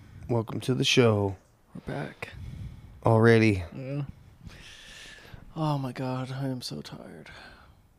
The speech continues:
Speaker 1: You should see this guy, everybody.
Speaker 2: Yeah, that's why we don't have video right now.
Speaker 1: Yeah.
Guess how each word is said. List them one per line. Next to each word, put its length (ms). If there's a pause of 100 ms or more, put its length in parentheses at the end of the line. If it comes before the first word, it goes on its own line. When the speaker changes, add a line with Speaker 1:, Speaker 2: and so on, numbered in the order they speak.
(140)
Speaker 1:
You 80
should 200
see 180
this 280
guy, 200
everybody. 600 (640)
Speaker 2:
Yeah, 60 (400)
that's 160
why 100
we 120
don't 140
have 140
video 360
right 200
now. 280
Speaker 1:
Yeah. 420